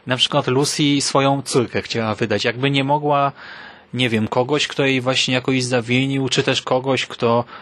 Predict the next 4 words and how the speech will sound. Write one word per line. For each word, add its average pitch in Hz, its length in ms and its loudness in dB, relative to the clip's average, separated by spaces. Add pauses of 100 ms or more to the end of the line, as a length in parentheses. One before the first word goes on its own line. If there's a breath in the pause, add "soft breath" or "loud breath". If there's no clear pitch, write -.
(140 loud breath)
właśnie 123 600 2 (120)
ma 123 300 0
zniszczone 135 600 2
życie, 120 520 2